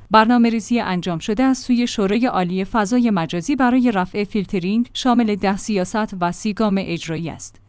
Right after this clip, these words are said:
وی در ادامه بیان کرد: «بر اساس این سیاست‌های دا تدوین شده در شورای عالی فضای مجازی، پلتفرم‌هایی که با این شورا و سیاست‌های دا آن هماهنگ باشند، به ترتیب رفع فیلتر می‌شوند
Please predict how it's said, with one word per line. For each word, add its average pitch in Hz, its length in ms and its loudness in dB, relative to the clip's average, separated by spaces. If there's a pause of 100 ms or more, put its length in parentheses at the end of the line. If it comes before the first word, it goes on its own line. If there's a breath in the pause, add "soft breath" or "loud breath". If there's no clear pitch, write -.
(120)
وی 254 140 4
در 240 220 4
ادامه 190 340 0
بیان 190 360 0
کرد: 254 340 0 (220 soft breath)
«بر 220 200 6
اساس 262 420 -2
این 233 220 0
سیاست‌های 247 800 0
دا 233 140 2
تدوین 208 420 -4
شده 240 340 -2
در 220 160 -2
شورای 240 440 0
عالی 190 380 0
فضای 208 440 -2
مجازی، 165 680 -2
پلتفرم‌هایی 226 720 2
که 262 140 0
با 190 120 -2
این 214 180 -4
شورا 190 340 -2
و 190 100 0
سیاست‌های 240 680 0
دا 202 160 0
آن 185 240 -2
هماهنگ 175 560 -4
باشند، 214 460 -4 (280 soft breath)
به 214 120 4
ترتیب 254 420 0
رفع 208 400 -4
فیلتر 220 380 -2
می‌شوند 147 640 -8